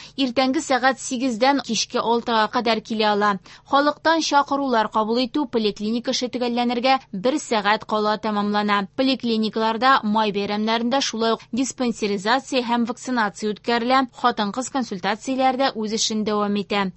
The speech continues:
Олылар һәм балалар стоматология поликлиникалары иртәнге сәгать тугыздан кичке алтыга кадәр эшли, ә тәүлек буе эшли торган травматология пунктлары пациентларны яшәү урынына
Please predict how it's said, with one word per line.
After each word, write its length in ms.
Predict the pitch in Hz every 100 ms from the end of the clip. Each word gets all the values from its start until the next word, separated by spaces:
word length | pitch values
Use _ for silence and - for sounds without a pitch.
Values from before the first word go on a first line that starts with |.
| -
Олылар 400 | 262 285 285 311
һәм 240 | 277 269 208
балалар 460 | 240 240 240 262
стоматология 840 | 247 240 226 226 220 226 202 220
поликлиникалары 960 | 196 214 202 196 202 208 247 247 277 285
иртәнге 480 | 226 196 208 220 254
сәгать 380 | 214 208 214 -
тугыздан 560 | 208 220 196 233 262
кичке 360 | 240 208 - 240
алтыга 460 | 226 233 240 220 214
кадәр 320 | 214 208 214
эшли, 300 | - 247 277 277 - -
ә 160 | 233 226
тәүлек 400 | 233 226 254 214
буе 220 | 226 214
эшли 240 | - 214
торган 340 | 196 208 214 202
травматология 800 | 226 220 214 208 208 202 190 185
пунктлары 720 | 226 262 - - 277 294 285 - -
пациентларны 800 | 269 262 262 233 202 196 196 214
яшәү 400 | 254 202 - 233
урынына 480 | 233 220 202 202